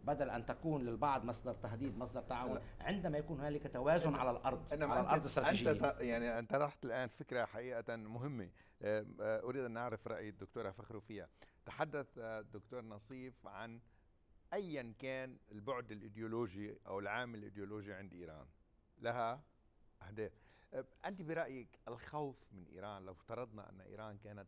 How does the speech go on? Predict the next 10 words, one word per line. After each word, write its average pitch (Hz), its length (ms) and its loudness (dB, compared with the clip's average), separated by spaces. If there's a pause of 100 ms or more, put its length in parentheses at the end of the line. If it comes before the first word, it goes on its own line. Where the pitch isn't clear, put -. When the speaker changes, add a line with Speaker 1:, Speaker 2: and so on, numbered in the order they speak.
Speaker 2:
نظام 104 520 -10 (260)
مختلف 76 560 -16 (400)
عن 85 240 -12
النظام 76 460 -16
الحالي، 95 480 -10
يعني 98 280 -10
غير 104 300 -4
نظام 90 340 -12
الملالي، 92 500 -8 (380)
هل 180 320 -8